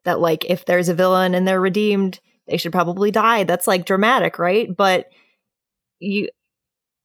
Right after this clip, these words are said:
I think writers just have to be more creative than that. I think they really have to challenge themselves to say, like,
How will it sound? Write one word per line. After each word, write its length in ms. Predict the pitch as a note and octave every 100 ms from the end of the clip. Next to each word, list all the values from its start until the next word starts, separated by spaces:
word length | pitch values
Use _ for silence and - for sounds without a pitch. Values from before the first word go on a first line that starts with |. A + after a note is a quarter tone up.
| _ -
I 120 | G#3+
think 220 | G#3 A#3
writers 400 | F3 F3 F3 F3
just 140 | F3
have 120 | F#3+ F3
to 80 | E3+
be 120 | E3+
more 180 | E3 D#3+
creative 380 | F3+ D#3+ C3+
than 120 | F3+ -
that. 180 | D3+ -
I 100 | F3
think 180 | F3
they 80 | E3+
really 200 | E3 E3+
have 120 | F3 E3+
to 80 |
challenge 440 | E3 E3 D#3+ F3 E3
themselves 560 | E3+ D#3+ E3+ E3 E3+ -
to 160 | E3
say, 220 | - -
like, 260 | D#3+ D#3 -